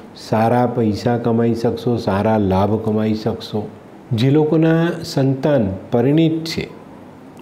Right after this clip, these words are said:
એમાં પુત્ર અને પુત્રવધુ વચ્ચેના જે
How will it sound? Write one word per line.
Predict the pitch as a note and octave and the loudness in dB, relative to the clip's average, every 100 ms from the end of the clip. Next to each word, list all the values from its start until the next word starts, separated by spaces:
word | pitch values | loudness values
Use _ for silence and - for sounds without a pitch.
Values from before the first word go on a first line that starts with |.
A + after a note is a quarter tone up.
| - - | -6 0
એમાં | A2+ A#2+ A#2+ B2+ D3 - - - | 2 2 2 0 -4 -10 -20 -6
પુત્ર | - C#3 - E3+ | -4 -4 0 2
અને | E3 E3 | 4 2
પુત્રવધુ | D#3+ B2+ D3 C#3+ C#3 C3+ | 0 -2 2 2 2 2
વચ્ચેના | C3+ C3 - C#3 C3 C3 | 2 2 0 0 2 2
જે | A#2+ B2+ B2+ B2 | 4 4 2 0